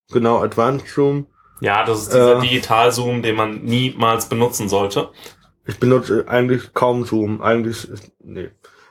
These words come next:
Speaker 1: Ähm, dann halt den Bildstabilisator, darauf kam ich mir halt am meisten an, weil das andere, glaub ich, war eine Kamera, ähm,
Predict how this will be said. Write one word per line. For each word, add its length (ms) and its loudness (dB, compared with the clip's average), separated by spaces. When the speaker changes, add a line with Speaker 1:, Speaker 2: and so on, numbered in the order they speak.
Speaker 1:
Ähm, 340 2
dann 220 2
halt 200 2
den 200 2
Bildstabilisator, 920 2
darauf 380 4
kam 180 -2
ich 80 -10
mir 140 -2
halt 100 2
am 100 -2
meisten 360 -2
an, 180 -6
weil 140 2
das 180 -8
andere, 560 -4
glaub 280 -2
ich, 100 -8
war 80 2
eine 100 -2
Kamera, 560 -2
ähm, 400 0